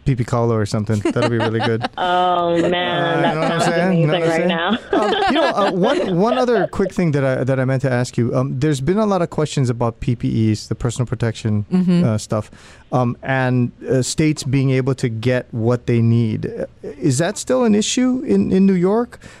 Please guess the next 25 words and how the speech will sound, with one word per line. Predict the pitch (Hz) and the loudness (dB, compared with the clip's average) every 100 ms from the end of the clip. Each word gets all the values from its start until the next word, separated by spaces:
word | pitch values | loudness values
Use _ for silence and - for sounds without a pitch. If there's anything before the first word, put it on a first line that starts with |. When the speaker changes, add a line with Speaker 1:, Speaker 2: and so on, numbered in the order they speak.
| - | -4
Speaker 1:
Uh, | 147 135 | 0 2
I | 151 | 2
know | 175 170 | 2 0
Governor | 127 139 170 175 | -4 -2 0 -2
Cuomo | 151 180 190 185 160 | 0 2 2 2 2
has, | 127 - | 0 0
has | 135 123 | 0 0
said | - 160 156 123 - | -2 0 0 -4 -4
kind | 143 139 | -2 0
of | 117 107 - - - | -2 -6 -18 -20 -6
over | - 165 165 | 0 2 2
and | 123 | 2
over | 160 156 | 2 0
again, | 120 107 101 92 - - - | 0 2 0 -2 -10 -20 -4
"Dude, | 208 196 113 - - | 0 0 -2 -12 -8
help | - 214 | -6 -4
us." | 110 - - - - | -4 -6 -12 -16 -4
I | 117 | -2
mean, | 110 98 | 0 0
not | 120 | 0
like | 101 95 | -2 -2
that, | 113 90 90 | -2 -2 -2
but, | 101 - - 120 | -6 -6 -6 -4
you | |
know, | 98 | -4